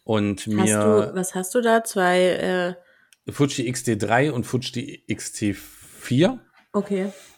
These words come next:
Speaker 1: Und, äh, sechsundfünfzig eins vier
Speaker 2: Das ist
Speaker 1: Objektiv
Speaker 2: auch so das
Speaker 1: und
Speaker 2: Fuji-Objektiv, das alle haben,
Speaker 1: Mhm.
Speaker 2: das sechsundfünfziger, oder?
Speaker 1: Ja, genau. Und, ähm,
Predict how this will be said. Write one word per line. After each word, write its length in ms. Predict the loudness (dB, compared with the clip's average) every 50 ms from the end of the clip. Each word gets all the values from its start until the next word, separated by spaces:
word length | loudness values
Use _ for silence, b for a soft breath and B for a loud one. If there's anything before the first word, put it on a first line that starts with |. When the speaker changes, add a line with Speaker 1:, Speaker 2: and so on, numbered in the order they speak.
| B B _ _ _ _
Speaker 1:
Und, 380 | 0 2 2 2 2 0 -2
äh, 500 | -2 0 2 4 4 4 4 4 4 2
sechsundfünfzig 1040 | 2 2 0 0 0 -2 -2 0 2 0 0 0 -4 -4 -2 0 0 0 -2 -4 -2
eins 340 | 0 0 0 -2 -2 -6 -10
vier 760 | -8 -4 -2 0 2 2 2 0 0 -2 -6 -8 -8 -4 0
Speaker 2:
Das 200 | 2 2 2 2
ist 0 | 0
Speaker 1:
Objektiv 120 | 2 4
Speaker 2:
auch 120 | 4 4 2
so 160 | 0 -4 -4
das 180 | -4 -4 -4 -2
Speaker 1:
und 60 | 0
Speaker 2:
Fuji-Objektiv, 840 | 0 0 0 0 0 0 0 0 0 -2 -2 -2 -4 -6 -8 -8 -8
das 140 | -12 -10 -6
alle 280 | -4 -2 -2 0 -2
haben, 140 | -2 -2 -2
Speaker 1:
Mhm. 40 | -2
Speaker 2:
das 120 | -4 -4
sechsundfünfziger, 960 | -4 -6 -6 -6 -8 -14 -10 -6 -6 -6 -6 -6 -10 -12 -12 -10 -8 -6 -6 -6
oder? 280 | -6 -6 -6 -6 -8 -12 _
Speaker 1:
Ja, 340 | -6 -2 0 0 0 -2 -4 -10 _ -10 -6
genau. 280 | -4 -2 0 0 0
Und, 460 | -2 -4 -4 -4 -2 -2 -4 -6 -6 -4
ähm, 460 | -2 -2 0 0 -2 -2 -4 -6 -8